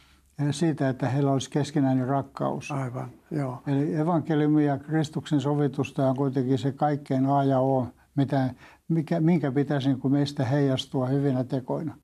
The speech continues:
Speaker 2: Ja tämä tavallaan, niin kuin, ö, Jumalan valtakunnan tällainen peruspilari tai pylväs, voi sanoa, on rakkaus.
Speaker 1: Kyllä.
Speaker 2: Ja,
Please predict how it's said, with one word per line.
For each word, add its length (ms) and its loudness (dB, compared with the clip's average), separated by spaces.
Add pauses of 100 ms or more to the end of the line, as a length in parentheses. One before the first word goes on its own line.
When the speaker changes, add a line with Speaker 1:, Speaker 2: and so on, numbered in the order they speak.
(120)
Speaker 2:
Ja 100 -4
tämä 360 -2 (340)
tavallaan, 520 0
niin 100 -2
kuin, 300 -2 (480)
ö, 300 -4 (140)
Jumalan 520 0
valtakunnan 680 -2
tällainen 520 -2
peruspilari 1700 -2
tai 220 -4
pylväs, 560 0
voi 160 -4
sanoa, 380 -2
on 200 -4
rakkaus. 800 -6
Speaker 1:
Kyllä. 280 -6 (640)
Speaker 2:
Ja, 220 -8